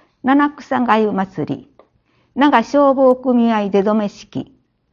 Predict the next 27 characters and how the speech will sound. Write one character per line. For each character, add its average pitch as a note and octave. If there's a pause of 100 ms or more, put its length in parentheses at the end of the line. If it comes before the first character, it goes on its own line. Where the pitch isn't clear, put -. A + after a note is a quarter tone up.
(440)
リ B3+
ズ C#4+
ム C4+
体 C4
操 A#3
教 F#3
室、 - (880)
夫 C4
婦 -
バ B3+
レ C4+
ー -
ボ B3
ー A#3+
ル A3
大 F3
会、 - (920)
桃 C#4
源 B3+
郷 A3+
ハ C4
ー -
フ B3+
マ A3
ラ E3+
ソ -
ン。 -